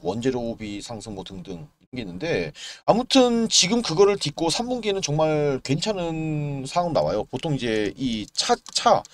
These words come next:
자동차 관련 종목들이, 특히 얘는 또 이브이 쪽이잖아요. 또 영업이익률 자체가 안 높아요, 진짜. 특히 기아에서 이브이 포랑 뭐죠? 파이브. 어, 이제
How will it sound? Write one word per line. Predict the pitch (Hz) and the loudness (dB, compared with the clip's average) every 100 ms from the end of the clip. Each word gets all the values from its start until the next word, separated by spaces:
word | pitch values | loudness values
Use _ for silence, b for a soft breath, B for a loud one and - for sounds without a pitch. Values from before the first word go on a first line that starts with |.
| B B | B B
자동차 | - 156 262 285 277 | 2 6 6 8 6
관련 | 214 190 185 | 8 8 6
종목들이, | 156 143 139 123 196 170 98 76 - _ _ _ _ | 4 2 2 0 2 2 0 -2 -12 _ _ _ _
특히 | - 254 170 | -6 -2 -2
얘는 | 175 | 0
또 | 170 | 0
이브이 | 120 175 269 240 208 | 2 4 4 4 0
쪽이잖아요. | - 147 117 92 85 147 | -2 -4 0 0 2 0
또 | - 82 73 B B B _ _ _ _ _ _ - | -2 -4 -6 B B B _ _ _ _ _ _ 6
영업이익률 | 160 285 277 262 | 6 6 2 0
자체가 | 226 143 - - | -2 -4 -2 -2
안 | 101 143 | 0 0
높아요, | 233 - 131 | 2 2 0
진짜. | 127 87 78 107 - | -2 -10 -8 -8 -10
특히 | - 190 | -12 -12
기아에서 | - - 165 160 160 | -8 6 8 8 4
이브이 | 131 151 160 175 160 | 2 0 0 -4 -4
포랑 | - 208 208 220 262 - _ _ | 2 8 8 8 2 -16 _ _
뭐죠? | - - 170 - _ _ _ _ _ _ | -4 2 2 2 _ _ _ _ _ _
파이브. | 226 202 98 - _ _ _ _ - | 0 2 -2 -8 _ _ _ _ -14
어, | |
이제 | 143 | -12